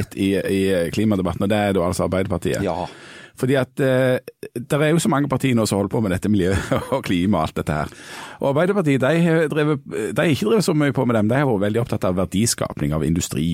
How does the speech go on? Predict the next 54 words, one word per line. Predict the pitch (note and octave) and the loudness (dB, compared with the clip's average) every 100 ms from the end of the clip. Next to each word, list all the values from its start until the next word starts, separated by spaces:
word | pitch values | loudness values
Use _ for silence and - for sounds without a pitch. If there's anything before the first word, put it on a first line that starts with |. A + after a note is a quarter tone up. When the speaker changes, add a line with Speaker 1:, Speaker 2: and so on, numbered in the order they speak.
| D#2 | 0
Speaker 1:
og, | C#2+ | 0
og | C2+ A#1 C2+ E2 | -2 -2 0 -2
at | D#2 | -2
du | D2+ | -4
skal | - F2 | -4 -4
skape | - D2+ - F#2 E2+ - | -2 -4 -2 -2 -2 -2
for | D#2 | -2
å, | D2 A#1+ - D#2+ | -2 -2 -2 -2
å | |
dele, | C#2 A#1+ E2 | -2 -2 -4
holdt | - | -4
jeg | - | -6
på | |
å | - | -6
si. | - - - - - - - - | -6 -8 -18 -20 -20 -20 -18 -6
Eh, | A2+ A#2+ | -2 0
og | G#2+ | 0
det | C#3+ | 2
har | A2+ | 2
jo | F#2 | 2
ført | G2 F#2 F2+ | 0 -2 -4
i | - | -2
stor | F#2 | -4
trøbbel | - F2+ G2 D2 | -2 -2 -2 -4
<laughs> | |
i, | - - A2+ G#2 - | -4 -6 -6 -4 -4
i | - | -4
klimapolitikken. | - C3+ A2 G2+ F2 E2 E2 - - | -2 0 0 0 -2 -6 -10 -8 -2
Og | |
så | C3+ D3+ | 0 2
er | D#3+ | 0
de | G#2+ | 2
egentlig | E3 F#3 - | 2 0 0
for | A#2 C3+ | -2 0
sånne | G2 A#2+ | 0 -2
insentiv | A#2 G2 F2 F2+ A2 - | -2 -2 0 0 0 0
for | C#2 - - | -4 -6 -14
elbiler | - F#2+ A2 G#2 G2 F2 F2+ | -6 -2 0 0 0 0 0
og | E2 D#2+ D#2 | 0 0 -2
altså | - - | -2 -4
sånne | - | -2
ting. | E2 D3+ | 0 2
Men | F#3+ | 2
nå | D3+ A3 | 2 2
begynner | A3 C#4+ C#4 | 0 2 2
de | A#2+ | 2
jammen | G2+ D3+ | 2 2
å | C3+ | 2
ville | F#2+ E2+ - | 0 -2 -4
stramme | - E2+ E2+ F#2+ | -4 -2 -2 2
inn | A3+ F4 | 2 2
der. | C3+ - - - - - | -2 -6 -16 -20 -16 -4
Skal | C#3 | 0
de, | C3+ | 0